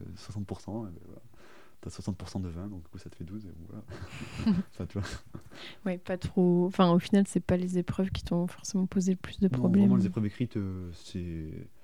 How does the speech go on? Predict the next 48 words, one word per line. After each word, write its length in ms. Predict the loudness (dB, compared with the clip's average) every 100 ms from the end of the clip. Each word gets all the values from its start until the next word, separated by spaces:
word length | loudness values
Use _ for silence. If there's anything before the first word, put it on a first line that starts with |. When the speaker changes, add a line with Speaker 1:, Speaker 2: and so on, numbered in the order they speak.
| -20 -20 -18 -8
Speaker 1:
ça 100 | -6
se 100 | -6
fait 100 | -6
bien. 220 | -6 -8 -12 -20 -20 -20 -20 -16 -12
Euh, 440 | -10 -8 -10 -10
et 40 | -12
puis 120 | -8
je 60 |
me 60 | -6
disais 160 | -6 -8
toujours, 240 | -6 -6
au 20 |
pire, 180 | -6 -8 -10
je 100 | -8
l'ai, 200 | -8 -10
je 40 | -10
l'ai 60 |
dans 140 | -10 -10
six 160 | -8
mois, 80 | -10 -10
quoi, 80 | -16
c'est 80 | -18
pas 100 | -16
grave. 120 | -16 -6
Speaker 2:
Mm. 120 | -4 -4 -8 -12 -6
Speaker 1:
Non, 80 |
le, 120 | -4 -6
le, 240 | -8 -10 -12
le, 160 | -14
le 120 | -12 -14
pire 220 | -12 -12
du 100 | -12
pire, 180 | -14 -14
c'est 140 | -12
vraiment 200 | -12 -10
le 60 | -8
mémoire, 240 | -8 -8
quoi. 120 | -12 -16 -20 -20 -14 -4
Speaker 2:
Ouais, 160 | -2 0
où 200 | 2 4
là, 220 | 4 2
tu 220 | 0 -8
dois 120 | -4 -2
vraiment 280 | 2 2
passer 380 | 4 4 4 2
du 120 | -2
temps, 340 | -2 2 4 4
euh, 320 | 4 2 0